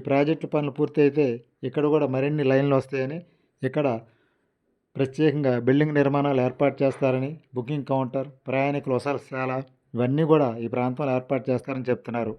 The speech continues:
ఎందుకంటే పెరిగే ప్రయాణికులకు అనుగుణంగా ఇక్కడ ప్రత్యేకంగా రైల్వే శాఖ బిల్డింగ్ నిర్మాణాలు చేపట్టాలని ఒక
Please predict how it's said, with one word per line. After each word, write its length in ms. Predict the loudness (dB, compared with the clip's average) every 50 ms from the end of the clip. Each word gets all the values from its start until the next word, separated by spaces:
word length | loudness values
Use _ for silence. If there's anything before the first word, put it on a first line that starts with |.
| _ _ _ _ _ _ _ _ _ _ _ _ _ _ _ _ -4
ఎందుకంటే 420 | -2 0 0 0 0 2 0 0 0 -2 -6 _ _ _ _ _ _ _ _
పెరిగే 320 | 0 2 2 4 4 2 2 2 0
ప్రయాణికులకు 540 | 0 2 2 4 2 2 0 0 2 2 4 6
అనుగుణంగా 480 | 6 6 6 6 4 4 4 2 2 0 -2 -6 -14 _ _ _ _ -14
ఇక్కడ 200 | -8 -2 0 0 0 2 0
ప్రత్యేకంగా 500 | -4 -4 -2 2 4 4 4 4 4 4 6
రైల్వే 240 | 6 8 8 6 6
శాఖ 280 | 6 2 -4 -4 -6 -8 -8 -10 -12 -18 _ _ _ _ _ 0
బిల్డింగ్ 340 | 2 2 2 2 0 -4 -4 -4
నిర్మాణాలు 420 | -4 -4 -2 -2 -2 -4 -6 -6 -8
చేపట్టాలని 640 | -10 -8 -6 -8 -8 -6 -6 -6 -4 -2 -2 -2 -2 -2 -4 -10 _ _ _ _ _ _ _ _ _ _ _ _
ఒక 140 | -8 -4 -4